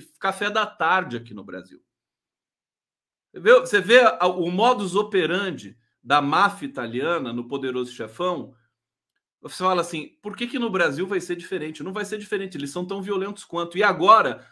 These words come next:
nós temos a família, a família, né? É, mais violenta da história, né? Que é simplesmente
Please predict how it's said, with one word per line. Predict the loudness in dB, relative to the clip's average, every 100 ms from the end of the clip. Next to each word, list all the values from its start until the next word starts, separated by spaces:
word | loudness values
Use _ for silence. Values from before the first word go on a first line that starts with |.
| -6
nós | -4 -4
temos | -4 -4 -2 0
a | 0
família, | 2 0 2 0 0 -4 -6 _ _ _ _ _ _ _ -6
a |
família, | 0 2 6 6 8 6 4 0 -10 _ _ _
né? | 0 0 -2 _ _ _ _ _ _ _ -2
É, | -2 -2 -2
mais | 4 8 10 10 6 -4 -8
violenta | -6 4 6 6 6 2 0 -2
da | 0 0
história, | -2 -10 -4 6 8 8 2 -8 -18 -10
né? | -8 -8 _ _ _ _ _
Que | 0
é |
simplesmente | 0 0 -4 -4 -6 -4 -4 -6 -10 -12